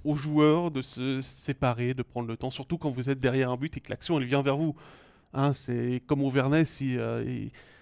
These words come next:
euh, quand c'est entre les bancs, si, euh, à la fin d'un, d'un tiers, ils ont déjà déverrouillé la porte, il y a une charge, les portes, elles s'ouvrent. Soyons très honnêtes là-dessus. Euh, ce sont des situations extrêmement dangereuses parce que, euh, les lames de patins sont ac-, sont, euh,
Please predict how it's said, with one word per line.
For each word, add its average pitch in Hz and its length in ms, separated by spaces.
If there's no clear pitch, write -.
euh, 117 240
quand 139 100
c'est - 140
entre 135 220
les 131 80
bancs, 160 240
si, 135 260
euh, 123 80
à 120 140
la 120 100
fin 143 220
d'un, 131 260
d'un 135 160
tiers, 147 320
ils 123 160
ont 123 60
déjà 139 240
déverrouillé 131 400
la 120 100
porte, - 240
il - 20
y 123 40
a - 20
une 110 80
charge, 156 260
les 117 60
portes, - 220
elles 135 80
s'ouvrent. 131 240
Soyons 131 300
très 135 220
honnêtes 131 260
là-dessus. 170 400
Euh, 117 140
ce - 320
sont 160 260
des 151 120
situations 139 560
extrêmement 127 340
dangereuses 127 440
parce - 180
que, 139 80
euh, 135 300
les 110 300
lames 135 320
de 127 80
patins 143 380
sont 143 520
ac-, - 460
sont, 139 500
euh, 110 80